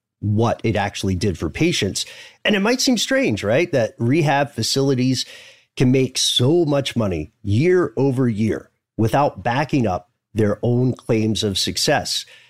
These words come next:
But that's unfortunately not surprising when you consider this profoundly troubling fact. As we record right now,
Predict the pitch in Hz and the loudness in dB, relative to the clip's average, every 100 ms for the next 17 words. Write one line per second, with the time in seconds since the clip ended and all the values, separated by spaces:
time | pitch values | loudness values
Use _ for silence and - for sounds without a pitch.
0 | _ _ _ 131 127 143 160 - - - | _ _ _ -4 -2 -2 -2 -4 -6 -10
1 | _ _ _ - 123 - 156 175 - 123 | _ _ _ -2 -2 0 0 0 0 -2
2 | 107 110 101 98 117 151 - - 104 104 | 0 0 0 0 0 0 -2 -6 -4 -2
3 | 92 92 - 95 98 _ _ 98 101 98 | -2 -2 -2 -2 -4 _ _ 0 0 0
4 | 107 98 123 98 98 98 92 - - 92 | -2 0 0 0 -2 -2 -4 -8 -4 -4
5 | 78 _ - 120 147 165 147 165 147 - | -4 _ -2 0 2 0 0 -2 -2 -4
6 | 113 110 110 113 110 110 - 104 80 - | -2 0 0 0 0 -4 -4 -4 -4 -6
7 | - - _ _ _ 101 92 87 101 104 | -20 -20 _ _ _ -2 0 0 2 2
8 | 95 87 - 123 170 165 156 160 - 113 | 0 -4 -2 2 2 2 2 2 0 -2
9 | 73 | -4